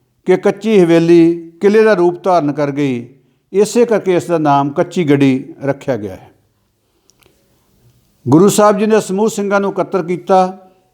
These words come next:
ਉਪਦੇਸ਼ ਕੀਤਾ ਕਿ ਹਮੇਸ਼ਾ ਪਹਿਲਾ ਆਸਰਾ ਅਕਾਲ ਪੁਰਖ ਦਾ ਮੰਨਣਾ ਹੈ, ਦੂਸਰਾ ਆਸਰਾ ਗੁਰੂ ਦਾ ਤੱਕਣਾ ਹੈ,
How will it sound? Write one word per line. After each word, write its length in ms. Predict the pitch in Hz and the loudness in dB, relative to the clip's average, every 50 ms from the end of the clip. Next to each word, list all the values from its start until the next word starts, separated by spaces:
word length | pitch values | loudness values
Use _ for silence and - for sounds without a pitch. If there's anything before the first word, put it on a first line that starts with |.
| _ _ _ - 147 | _ _ _ -4 -4
ਉਪਦੇਸ਼ 420 | 131 139 139 147 160 165 156 151 | -4 -2 0 0 0 0 -2 -4
ਕੀਤਾ 440 | - 185 175 - - 202 190 196 196 196 - - - _ _ _ _ _ _ _ _ _ _ _ _ _ _ _ _ _ _ _ _ _ _ _ _ _ _ _ _ _ _ _ _ _ _ _ _ - | -6 -8 -8 -4 0 0 2 2 0 -2 -6 -18 -20 _ _ _ _ _ _ _ _ _ _ _ _ _ _ _ _ _ _ _ _ _ _ _ _ _ _ _ _ _ _ _ _ _ _ _ _ 0
ਕਿ 200 | 190 190 180 180 | 2 4 4 6
ਹਮੇਸ਼ਾ 640 | 175 175 190 196 190 - 220 220 214 214 220 214 196 - - | 6 6 4 4 2 2 2 2 2 2 0 -2 -6 -6 -4
ਪਹਿਲਾ 320 | 196 202 214 233 240 240 | -2 0 2 2 2 2
ਆਸਰਾ 520 | 214 180 196 190 180 180 - 185 190 190 180 | 2 2 2 0 0 0 -2 -2 -2 -2 -2
ਅਕਾਲ 280 | 180 170 165 165 165 | -2 -2 -4 -4 -4
ਪੁਰਖ 280 | 160 170 190 190 - 185 | -6 -8 -12 -12 -10 -6
ਦਾ 140 | 175 175 170 | -6 -4 -4
ਮੰਨਣਾ 400 | 165 151 147 147 156 175 180 147 | -4 -4 -2 -2 0 0 0 0
ਹੈ, 440 | 143 131 123 - - - - _ _ _ _ _ _ _ _ _ _ _ _ _ _ _ _ _ _ _ _ _ _ _ _ _ _ _ _ _ - | 0 -2 -4 -6 -10 -20 -20 _ _ _ _ _ _ _ _ _ _ _ _ _ _ _ _ _ _ _ _ _ _ _ _ _ _ _ _ _ -4
ਦੂਸਰਾ 800 | 113 135 170 202 202 - 170 214 214 208 202 196 196 190 - - - _ _ - | 0 2 4 4 4 2 2 2 4 4 4 2 2 -2 -6 -16 -20 _ _ -6
ਆਸਰਾ 380 | 156 165 175 165 - 185 190 180 | -2 -2 -2 -2 -2 -2 -4 -2
ਗੁਰੂ 260 | 151 143 156 180 208 | -2 -2 -2 -2 -2
ਦਾ 120 | 202 226 | -2 -2
ਤੱਕਣਾ 440 | 208 226 190 - - 190 196 202 196 | -2 -4 -6 -8 -4 -4 -2 0 0
ਹੈ, 540 | 175 175 170 139 113 110 113 - - _ _ | 2 2 0 0 -2 -6 -10 -18 -20 _ _